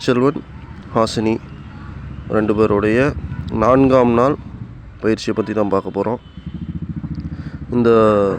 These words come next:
வெற்றி செல்வன் பார்த்தீங்கன்னா, இன்னைக்கு வந்து நாலாவது நாளா நம்மள்ட்ட வந்து ட்ரைனிங் எடுத்துட்ருக்காரு. மூன்று மணி நேர வகுப்பு இது. தொடர்ந்து நம்ம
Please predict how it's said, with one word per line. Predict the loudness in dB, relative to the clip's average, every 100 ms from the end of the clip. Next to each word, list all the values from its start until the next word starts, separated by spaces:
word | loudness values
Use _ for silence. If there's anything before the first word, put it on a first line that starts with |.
| -6 -14 -14 -16 -16 -16 -12 -2
வெற்றி | 0 2 0 2
செல்வன் | 4 4 2 -2 -12 -4
பார்த்தீங்கன்னா, | -2 0 4 4
இன்னைக்கு | 4 0
வந்து | 2 4 4
நாலாவது | 6 6 4 4
நாளா | 6 6 4
நம்மள்ட்ட | 2 -2 2 0
வந்து | 0 -4
ட்ரைனிங் | -2 -2 -2
எடுத்துட்ருக்காரு. | -4 -8 -8 -4 -2 -2 -4 -8 -18 -18 -18 -18 -18 -18 -18 -18 -4 2
மூன்று | 2 2 2 2 2 -2 -2
மணி | 0 2
நேர | 4 6 4 2 -6 -18 -12 -6
வகுப்பு | -4 -4 -4 -4
இது. | -4 -6 -14 -20 -20 -20 -20 -20 -20 -20 -20 -20 -8 -6 0
தொடர்ந்து | 4 4 4 4 4 2 -2 -10 -20 -14 -4
நம்ம | -2 0